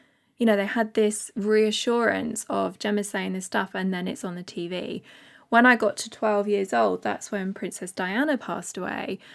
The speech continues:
And I had the most obscure experience of waking up in the middle of the night. I think she passed about three, and it was about that time. And I'm guessing, I haven't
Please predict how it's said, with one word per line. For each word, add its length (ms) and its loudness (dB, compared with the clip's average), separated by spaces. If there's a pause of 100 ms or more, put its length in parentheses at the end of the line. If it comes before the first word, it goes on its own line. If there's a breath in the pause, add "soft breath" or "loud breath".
(280 loud breath)
And 140 4
I 60 6
had 220 2
the 100 2
most 440 2
obscure 720 0
experience 1040 0 (100)
of 540 0 (1600)
waking 380 4
up 160 0
in 60 2
the 60 2
middle 180 0
of 60 -4
the 80 -4
night. 560 -2
I 100 -6
think 300 -2
she 120 -4
passed 380 -6
about 320 -6
three, 540 -4
and 160 0
it 140 -8
was 140 -4
about 420 0
that 180 0
time. 240 -6
And 120 4
I'm 120 2
guessing, 480 -4
I 80 -6
haven't 380 0